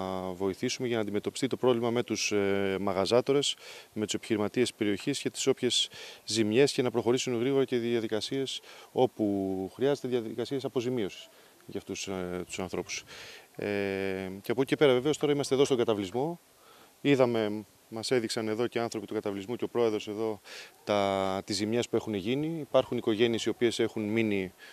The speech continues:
ουσιαστικά χωρίς, ε, κατάλημα. Ε, δεν έχουν που να μείνουν και φιλοξενούνται, ο, προσπαθούν ο ένας να φιλοξενήσει τους, ε, τους άλλους. Ευτυχώς υπάρχει η αλληλεγγύη μεταξύ των, ε, ανθρώπων.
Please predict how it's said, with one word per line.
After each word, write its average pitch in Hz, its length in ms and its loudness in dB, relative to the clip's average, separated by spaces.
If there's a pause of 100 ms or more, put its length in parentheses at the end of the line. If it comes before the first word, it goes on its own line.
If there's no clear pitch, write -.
(160)
ουσιαστικά 104 760 -2 (240)
χωρίς, 107 480 0
ε, 95 140 0
κατάλημα. 127 640 -2 (640)
Ε, 101 340 -4
δεν 113 160 0
έχουν 104 260 -2
που - 80 -6
να 104 100 0
μείνουν 110 320 0
και 110 120 0
φιλοξενούνται, 107 680 0
ο, 101 260 -2 (280)
προσπαθούν 120 460 0
ο 123 80 6
ένας 131 220 8
να 120 60 2
φιλοξενήσει 117 580 2
τους, - 280 -2
ε, 104 440 6
τους - 160 0
άλλους. 160 420 6 (320)
Ευτυχώς - 300 0
υπάρχει 113 300 2
η 107 40 6
αλληλεγγύη 101 400 2
μεταξύ 98 240 -4
των, 95 260 -2
ε, 92 180 -4
ανθρώπων. 135 500 -2